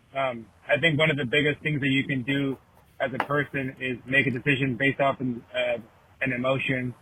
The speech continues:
And I feel like there's a lot of emotions right now with the Raiders and us wanting to win. So my,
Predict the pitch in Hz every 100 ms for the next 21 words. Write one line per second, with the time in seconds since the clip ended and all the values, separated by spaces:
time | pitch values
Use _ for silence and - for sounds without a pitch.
0 | - - _ - 131 127 131 135 135 -
1 | 147 135 131 127 139 135 123 131 139 143
2 | 131 123 127 127 127 123 104 117 127 123
3 | 123 120 123 117 110 - - _ - 131
4 | 127 135 131 110 123 127 131 123 101 127
5 | 120 - - - _ _ - 131